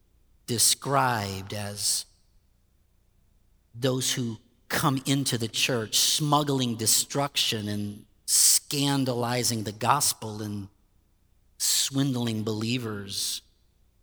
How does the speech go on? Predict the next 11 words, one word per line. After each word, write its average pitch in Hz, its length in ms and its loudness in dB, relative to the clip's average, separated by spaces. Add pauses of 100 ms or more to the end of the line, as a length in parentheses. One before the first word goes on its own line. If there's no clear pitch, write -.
(500)
I 123 120 2
wish 120 400 0
I 123 100 2
could 110 220 -6
say 110 380 0 (100)
ended 127 640 -2 (1700)
with - 260 -6
Peter's, 120 460 -2 (1700)
uh, 104 40 -10
writing, 113 520 -2
but, 101 100 -6